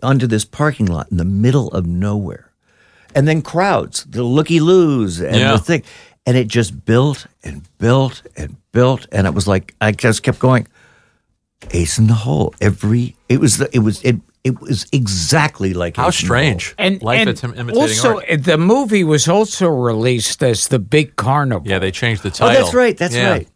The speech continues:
Speaker 3: And, and 'cause in the movie, it's, it's so strange. It's like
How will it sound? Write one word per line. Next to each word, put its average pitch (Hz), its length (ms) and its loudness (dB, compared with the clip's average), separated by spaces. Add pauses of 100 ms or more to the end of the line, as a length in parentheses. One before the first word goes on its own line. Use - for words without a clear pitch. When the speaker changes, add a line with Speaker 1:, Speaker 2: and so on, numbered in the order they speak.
Speaker 3:
And, 254 340 0 (100)
and 226 320 0
'cause 247 460 0 (160)
in 294 380 0
the 302 100 2
movie, 247 520 0
it's, - 360 -6
it's 202 280 -2
so - 640 0
strange. 143 880 -2
It's 127 240 -2
like 139 300 -2